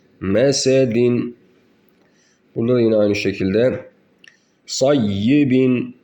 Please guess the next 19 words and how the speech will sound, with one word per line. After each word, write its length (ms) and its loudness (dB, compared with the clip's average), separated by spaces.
sayyibin. 1040 0
Şeddeyi 680 -2
vuruyoruz 840 -2
güzel 240 -2
bir 60 -8
şekilde. 380 -6
Şeddeli 440 -2
bir 60 -6
şekilde. 380 -6
Zaten 320 -2
şedde 460 -4
şiddetli 600 -2
bir 60 -2
şekilde 600 -4
vurmak 400 -2
demektir. 560 -4
Şed-, 480 -2
şe-, 520 -4
sayyibin, 1300 0